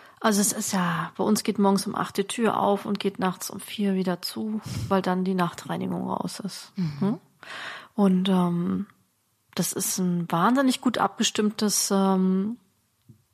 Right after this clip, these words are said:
Speaker 1: Rädchen, was da funktioniert. Und wenn da mal ein Rädchen nicht richtig funktioniert, dann ist es auch schon. Und ich glaub, das ist überall in den Restaurants so. Das
Speaker 2: Mhm.
Speaker 1: sieht aber, aber auch natürlich keiner.
Speaker 2: Mhm.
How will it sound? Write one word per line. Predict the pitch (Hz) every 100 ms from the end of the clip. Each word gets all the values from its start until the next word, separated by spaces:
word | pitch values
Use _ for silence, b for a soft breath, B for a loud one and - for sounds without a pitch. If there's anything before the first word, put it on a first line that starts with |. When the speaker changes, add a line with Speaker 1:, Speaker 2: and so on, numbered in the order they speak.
| - -
Speaker 1:
Rädchen, | 247 - - 339 320
was | 269 -
da | 262
funktioniert. | - 254 - 247 254 277 240
Und | 202
wenn | 202
da | 202
mal | 202 190
ein | 220 226
Rädchen | 214 - 220
nicht | 220
richtig | 247 - -
funktioniert, | 254 - 247 240 233
dann | 208 208 214 247 _ _
ist | 226 - -
es | -
auch | 175 180
schon. | - 196 190
Und | 196
ich |
glaub, | - 208 - B B -
das | 190 -
ist | -
überall | 233 240 185 175
in | 170
den | -
Restaurants | 160 - 190 165 170 -
so. | -
Das | 202
Speaker 2:
Mhm. | 151 160
Speaker 1:
sieht | 254 208
aber, | 180 -
aber | - -
auch | -
natürlich | - - - -
keiner. | - 180 180 180
Speaker 2:
Mhm. | 151